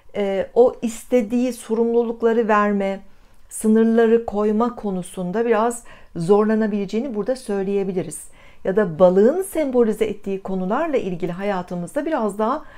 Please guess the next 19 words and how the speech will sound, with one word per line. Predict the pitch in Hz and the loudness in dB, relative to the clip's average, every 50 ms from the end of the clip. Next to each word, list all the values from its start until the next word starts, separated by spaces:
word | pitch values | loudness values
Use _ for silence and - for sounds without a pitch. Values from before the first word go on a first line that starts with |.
| - - - - - | -20 -20 -18 -4 0
belki, | 220 202 190 190 185 - - 285 311 302 - - - - - - - - - | 0 2 2 0 -4 -4 -4 -4 -4 -6 -8 -16 -18 -18 -18 -20 -20 -16 -10
e, | - 185 180 170 180 180 180 180 180 180 180 180 175 175 | -8 -6 -6 -6 -6 -6 -6 -6 -6 -6 -6 -8 -8 -10
sorumlu | - - - 202 202 202 208 220 226 190 | -10 -4 0 2 4 4 4 2 0 0
davranmamız | 196 165 165 160 165 165 160 165 160 160 160 - | -2 -4 -4 -6 -8 -8 -8 -8 -8 -10 -10 -8
gerekecek | 175 175 165 170 - - - 330 311 | -6 -6 -6 -8 -8 -10 -10 -6 -4
ve | 269 | -2
orada | 208 214 - 320 302 | 0 0 0 0 -2
sınır | - - 247 262 247 247 | -4 -2 -2 -2 -2 -2
koymaya | - 196 165 156 156 156 151 151 - - - - - - - - - - | -2 -4 -4 -4 -6 -8 -10 -14 -16 -18 -20 -20 -20 -20 -20 -20 -8 -4
çalışmamız | - 214 175 160 - - - 220 220 - | -2 0 0 -2 -4 -8 -10 -10 -12 -12
gerekecek. | - - - - - - - - - - - - - - - - - - - - - - - | -10 -10 -10 -10 -10 -12 -12 -12 -12 -12 -14 -16 -18 -18 -18 -20 -20 -20 -20 -20 -8 0 2
Öncelikle | 311 370 381 339 320 302 311 - 349 339 285 | 4 4 4 4 2 0 0 0 0 0 2
bunlar | 311 294 302 320 339 330 302 | 2 2 2 2 2 4 4
neler | 294 294 294 302 285 | 4 6 6 6 4
olabilir? | 269 - 208 190 180 175 175 180 165 - - - - - - - - - - - - - - - - - | 4 2 2 0 0 0 -2 -2 -4 -6 -8 -12 -16 -20 -20 -20 -20 -18 -18 -18 -18 -20 -20 -12 -6 -4
E, | 214 208 202 202 208 208 208 202 202 208 208 208 208 208 214 214 208 208 208 208 196 175 | -2 0 0 0 0 2 2 2 2 2 2 2 2 2 2 2 2 0 0 -2 2 4
balık | 208 294 339 392 392 - - - | 6 6 6 4 0 -4 -4 -4
inançlarla | - 269 277 294 285 285 285 - - - 269 269 269 262 233 180 165 165 | -2 0 0 0 0 -2 -4 -6 -6 -2 0 2 2 2 2 0 -2 -4
ilgili. | - 160 147 160 160 170 160 - 220 190 | -6 -8 -10 -10 -8 -8 -8 -8 -10 -12